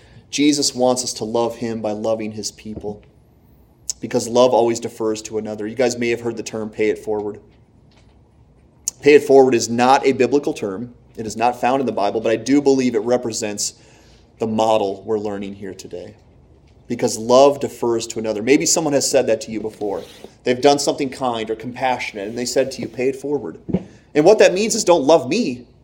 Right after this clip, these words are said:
love someone else. Love another person.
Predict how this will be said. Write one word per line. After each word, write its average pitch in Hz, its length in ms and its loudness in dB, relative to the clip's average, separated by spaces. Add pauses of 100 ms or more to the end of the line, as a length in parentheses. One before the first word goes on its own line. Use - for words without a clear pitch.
(120)
love 160 240 2
someone 160 380 -6
else. - 480 -8 (560)
Love 147 400 4 (280)
another 113 480 -6 (200)
person. - 400 -12